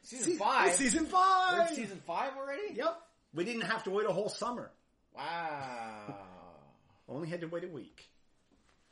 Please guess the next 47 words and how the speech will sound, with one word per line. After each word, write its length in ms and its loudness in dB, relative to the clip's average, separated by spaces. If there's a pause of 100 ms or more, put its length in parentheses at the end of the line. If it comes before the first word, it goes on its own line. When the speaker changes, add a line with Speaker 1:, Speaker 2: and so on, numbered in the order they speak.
(140)
Speaker 1:
Season 300 -20
five, 340 -6
Episode 380 -16
one. 240 -12
This 140 -18
Speaker 2:
Yeah. 180 -4
Speaker 1:
is 80 -12
Redemption 640 -14
Part 240 -16
two. 320 -16 (180)
Speaker 2:
Yes! 600 -6 (280)
yes. 80 -18
Speaker 1:
Part 160 -10 (120)
deux. 180 -4 (460)
Speaker 2:
So, 340 -4
uh, 140 -2
last 340 -2
week 180 0
Speaker 1:
Uh, 140 -6
Speaker 2:
we, 580 -6
we, 320 -10
uh, 260 -8 (400)
oh, 180 -4
yeah, 160 -10
yeah, 120 -12
hit, 80 -14
hit, 80 -6
Speaker 1:
Redemption 360 -6
Speaker 2:
hit, 160 -8
Speaker 1:
Part 240 -8
Speaker 2:
yeah. 80 -6
Speaker 1:
two 60 -8
is 120 -14
written 140 -8
by 120 -6
Ronald 260 -8
D. 100 -14
Moore, 400 -12
directed 300 -14
by 140 -10
David 340 -16
Carson, 360 -12 (200)
and 140 -20
first 220 -18
aired 180 -14
September 320 -18
twenty-third, 460 -16